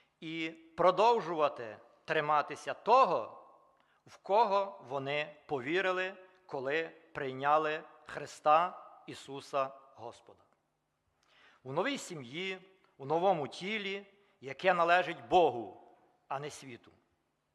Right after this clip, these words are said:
Цим посланням апостол Павло звертається не тільки до християн Лаодикії і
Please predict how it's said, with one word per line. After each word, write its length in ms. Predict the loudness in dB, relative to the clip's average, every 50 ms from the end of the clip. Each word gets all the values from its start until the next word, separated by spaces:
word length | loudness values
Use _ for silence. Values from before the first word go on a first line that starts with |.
| _ _ _ _ _ _ _ _ _ -6
Цим 240 | -2 -2 -2 0
посланням 760 | -2 -6 -6 -2 0 0 0 0 0 0 2 2 2 0 -2 -10 -16 -20 -20 -20 _ _ _ _
апостол 540 | -12 -8 -4 -4 -4 -2 -2 -6 -8 -6 -4
Павло 480 | -4 -4 -2 0 0 2 2 0 0 -4 -10 -18 -20 -20 -20 _ _ -20 -20 _ -18
звертається 1000 | -12 -4 -4 -4 -4 0 0 2 2 2 0 -2 -6 -4 0 2 2 2 0 -4 -10 -18 -20 -20 -10
не 160 | -8 -6 -6
тільки 680 | -6 -8 -8 -8 -8 -8 -8 -8 -6 -4 -4 -4 -4 -8 -14 -20
до 420 | -4 0 2 2 2 2 0 -4 -12
християн 760 | -8 -4 -4 -4 -4 -4 -8 -4 2 2 2 2 2 -2 -6 -8 -6
Лаодикії 880 | -4 -2 -2 -2 -4 -6 -10 -12 -12 -14 -14 -12 -12 -12 -12 -12 -14 -16 _ _ _ _ _ _ _
і 440 | -14 -12 -12 -10 -8 -8 -8 -10